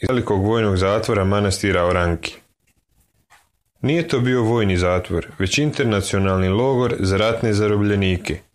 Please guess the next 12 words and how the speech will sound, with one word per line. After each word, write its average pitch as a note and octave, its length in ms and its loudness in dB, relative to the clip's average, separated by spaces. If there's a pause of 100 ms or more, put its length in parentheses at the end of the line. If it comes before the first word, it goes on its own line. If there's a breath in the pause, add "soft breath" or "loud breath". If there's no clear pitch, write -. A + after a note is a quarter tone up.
(280)
U G#2 120 0
ovom B2+ 260 0
logoru, A#2 360 0
smeštenom G#2+ 580 0
u F#2 40 0
šumama A2 440 0
regiona F#2+ 440 0
Volge, F#2 480 0
nedaleko F#2+ 580 0
od F2 120 0
Gorkog, A2+ 600 -2 (480 soft breath)
danas G2 500 -2